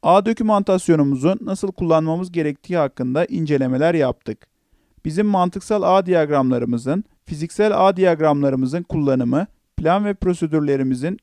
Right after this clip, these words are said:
yürürlüğe girdiği durumlara göz attık. Ve farklı senaryolar boyunca ilerleyerek aygıtların nerede olacağı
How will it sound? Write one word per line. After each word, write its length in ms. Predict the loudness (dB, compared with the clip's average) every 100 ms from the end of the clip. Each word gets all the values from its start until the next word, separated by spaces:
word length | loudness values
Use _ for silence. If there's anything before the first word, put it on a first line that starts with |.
| -4
yürürlüğe 500 | 0 2 2 2 0
girdiği 480 | -2 -4 -2 -2
durumlara 400 | 0 0 0 0
göz 240 | 2 2 2
attık. 460 | -2 -4 -12 -14 _ _ _ -6
Ve 80 |
farklı 360 | 0 2 2 -2
senaryolar 600 | -4 0 2 4 4 4
boyunca 320 | 2 0 -2
ilerleyerek 720 | 0 0 0 0 0 0 -4 _ 0
aygıtların 640 | 0 0 -4 -2 -2 0
nerede 280 | -2 0 2
olacağı 580 | 2 0 -2 -2 -2